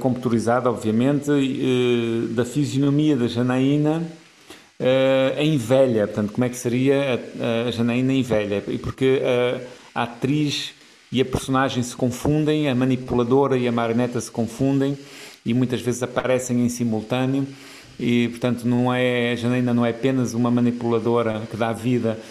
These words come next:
a duas marionetas, é muitas vezes personagem também. E, portanto, a fisionomia dessas três bonecas, de certa forma, tem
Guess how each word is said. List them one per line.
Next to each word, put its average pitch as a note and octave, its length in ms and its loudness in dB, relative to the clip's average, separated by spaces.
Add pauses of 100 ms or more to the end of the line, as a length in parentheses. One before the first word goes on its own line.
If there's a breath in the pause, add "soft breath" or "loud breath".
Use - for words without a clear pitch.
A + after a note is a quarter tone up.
(180 loud breath)
a C3 60 -2
duas A#2+ 240 0
marionetas, A2+ 640 0
é A2+ 80 2
muitas A#2 300 2
vezes A#2+ 200 0
personagem A2 560 -2
também. A2+ 400 0 (440 loud breath)
E, A2+ 80 -4
portanto, B2 260 0
a A#2+ 60 0
fisionomia B2+ 580 2
dessas A#2 260 -2
três B2 220 -2
bonecas, B2 480 -2
de B2 140 -6
certa B2+ 260 -4
forma, B2 300 0
tem A#2+ 320 0